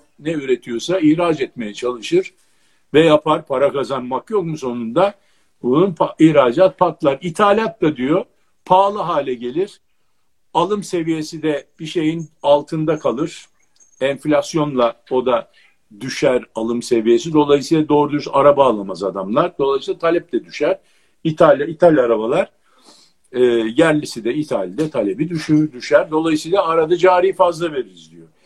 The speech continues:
Yani fakirleşerek cari fazla verelim mantığı geliyor. Ama cari fazla vermek için doğru cari fazla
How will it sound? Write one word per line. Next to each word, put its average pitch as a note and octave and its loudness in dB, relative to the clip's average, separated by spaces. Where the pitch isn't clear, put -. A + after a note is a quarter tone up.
Yani G#3 0
fakirleşerek F#3+ 0
cari E3 0
fazla D#3 -2
verelim G2+ -8
mantığı E2+ -14
geliyor. F#2 -10
Ama G3+ 2
cari E3+ 2
fazla F3+ -2
vermek D#3+ -4
için B3+ -12
doğru G3 0
cari A#2 0
fazla A#2 -6